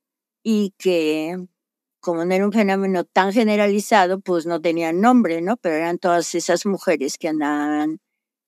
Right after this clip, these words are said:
escarbando debajo de la tierra para ver que, para localizar dónde habían quedado sus hijos. Y entonces ella, ella dijo,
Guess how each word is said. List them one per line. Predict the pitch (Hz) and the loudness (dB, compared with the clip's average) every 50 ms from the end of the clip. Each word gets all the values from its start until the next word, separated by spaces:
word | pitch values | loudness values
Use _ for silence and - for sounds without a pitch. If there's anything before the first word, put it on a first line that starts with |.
| _ _ _ _ | _ _ _ _
escarbando | - 160 160 - - 165 143 151 156 160 175 175 170 165 151 135 123 - _ _ _ _ _ _ _ _ _ _ _ _ - | -12 -10 -8 -2 -2 0 0 2 2 2 2 2 0 0 -2 -4 -6 -10 _ _ _ _ _ _ _ _ _ _ _ _ -10
debajo | - 147 147 151 170 175 180 190 | -6 -6 -2 0 0 2 2 2
de | 175 165 | 0 2
la | 160 151 147 143 | 0 0 0 -2
tierra | 135 _ - - 208 208 196 190 190 | -4 _ -2 0 2 2 2 2 0
para | 170 175 160 160 | -2 -2 -2 -2
ver | 156 156 160 | -2 -2 -4
que, | 160 - 170 151 139 117 - - - _ _ _ _ _ _ _ _ _ _ _ _ _ _ _ - | -4 -4 -4 -4 -4 -6 -8 -12 -16 _ _ _ _ _ _ _ _ _ _ _ _ _ _ _ -2
para | - 185 175 175 | 0 2 2 2
localizar | 180 175 - - 175 165 160 - - - 254 254 233 | 2 0 0 -2 -4 -4 -4 -6 0 2 4 4 4
dónde | 208 208 196 190 | 2 0 0 -2
habían | 180 175 165 156 | -2 -2 -4 -4
quedado | - 160 151 151 143 131 135 135 127 127 _ _ _ _ _ | -6 -6 -6 -4 -6 -6 -8 -10 -14 -16 _ _ _ _ _
sus | _ _ 151 147 - - | _ _ _ _ -20 -20
hijos. | _ _ _ _ _ _ _ _ _ _ _ _ _ _ _ _ _ _ _ _ | _ _ _ _ _ _ _ _ _ _ _ _ _ _ _ _ _ _ _ _
Y | - 208 254 | 0 4 6
entonces | 262 247 220 285 269 240 - 285 233 226 | 6 6 6 4 2 2 2 0 0 2
ella, | 226 214 214 220 208 - | 2 4 4 4 2 2
ella | 190 202 214 220 208 | 2 2 2 2 2
dijo, | 190 202 233 240 - - 185 160 | 0 -2 -4 -4 -6 -8 -14 -14